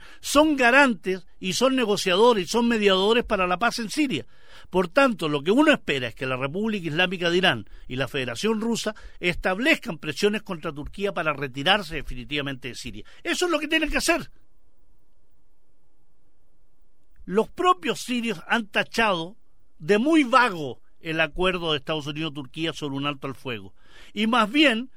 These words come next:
lo que han denunciado es que se trata de un plan de ocupación de Turquía sobre el territorio sur-, sirio. El anunciado acuerdo turco-Estados Unidos sobre el alto al fuego no solo es vago, sino que lo que está claramente establecido ahí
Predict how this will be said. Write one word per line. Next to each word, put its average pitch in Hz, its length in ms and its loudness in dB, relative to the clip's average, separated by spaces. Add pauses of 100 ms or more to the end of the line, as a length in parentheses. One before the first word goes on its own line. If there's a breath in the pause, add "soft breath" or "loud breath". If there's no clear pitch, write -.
lo 156 180 -4
que 170 120 -2
han 214 120 -2
denunciado 240 600 -2
es 240 60 -6
que 196 100 -8
se 151 160 -8
trata 196 260 -2
de 185 60 -6
un 147 120 -10
plan 190 220 0
de 185 80 -2
ocupación 151 680 -4
de 147 80 -6
Turquía 151 500 -4 (160 soft breath)
sobre 156 320 -4
el 123 60 -8
territorio 131 480 0
sur-, 104 320 -12
sirio. 101 440 -10 (720 loud breath)
El 180 160 0
anunciado 196 600 4
acuerdo 165 560 0
turco-Estados 180 1200 -2
Unidos 175 380 -2
sobre 139 180 -4
el 143 100 -2
alto 196 200 -2
al 180 80 -6
fuego 208 340 -2 (140)
no 247 200 2
solo 240 280 2
es 170 80 0
vago, 214 400 2 (720 soft breath)
sino 214 440 0
que 208 120 -2
lo 185 120 0
que 156 100 -4
está 226 280 0
claramente 233 720 2
establecido 180 680 -2
ahí 180 280 0